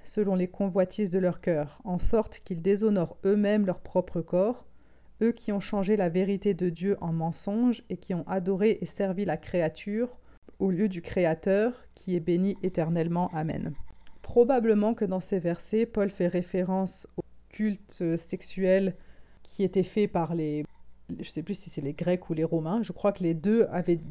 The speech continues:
des, des dieux différents qui représentaient, euh, la fertilité. Donc j'ai pas creusé énormément ce sujet, mais ce que j'ai lu, c'est qu'il y avait des, des rites où les personnes avaient des relations sexuelles en honneur de leur dieu.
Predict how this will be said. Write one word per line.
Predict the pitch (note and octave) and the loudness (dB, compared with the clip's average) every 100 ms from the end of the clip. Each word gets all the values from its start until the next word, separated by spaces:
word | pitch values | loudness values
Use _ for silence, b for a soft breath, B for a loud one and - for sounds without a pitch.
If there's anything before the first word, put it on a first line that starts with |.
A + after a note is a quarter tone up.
| D#3 | -4
des, | D#3+ C#3+ C#3 | -2 0 -2
des | D#3 E3+ | 0 -2
dieux | E3 F#3 F3 | 0 -2 -2
différents | F3 - F3 F3+ F#3 G3 - | -4 -2 -2 0 -4 -4 -10
qui | - F3+ | -2 0
représentaient, | F3 - F3 F3+ - E3+ E3+ | 0 0 0 -2 -2 0 0
euh, | D3+ D3+ | 0 -2
la | E3 | -2
fertilité. | - F3 - F3 D#3 D#3+ F#3 F3 | 0 -2 -2 -6 -6 -2 0 0
Donc | D#3 D#3+ | -2 -6
j'ai | E3 | -2
pas | F#3 E3 - - | 0 -2 -4 -16
creusé | - A3 G#3+ G3+ G#3 - | -6 2 2 2 0 0
énormément | F#3 F#3+ F#3 F3 F3+ F3 | 0 0 0 0 0 -2
ce | - D#3+ | -4 -10
sujet, | - E3+ D#3 G#3 B3 - - F3+ | -6 -4 0 2 0 -6 -8 0
mais | E3+ D#3+ D#3 D3 - | 2 2 2 -2 -6
ce | - | -4
que | F#3 G3+ | 0 0
j'ai | E3+ F#3 | 2 2
lu, | F#3 G#3+ A3+ | 2 0 0
c'est | - E3+ | -2 -2
qu'il | F3+ | 0
y | |
avait | E3+ F3 | 0 0
des, | E3+ D#3+ D#3 D3+ D3+ - | 0 0 0 -2 -6 -10
des | E3 F#3+ F3+ | -6 0 2
rites | F3+ G3+ A3 - - | 2 0 0 -2 -2
où | G3+ | 2
les | F3+ | 4
personnes | F#3 F3+ G3+ F#3 | 2 0 0 2
avaient | D#3+ D#3+ | 2 0
des | E3 | 2
relations | F3+ D#3+ E3 F3+ | 4 2 2 -4
sexuelles | - E3 - F3 F3 G3 A3 - - | -4 -8 -6 2 4 4 2 -4 -6
en | F3+ F3+ | -2 0
honneur | F3+ F#3 F#3 F3 | 2 2 2 2
de | E3+ | 2
leur | D#3+ D#3 | 2 0
dieu. | D3 D3 - | -2 -6 -6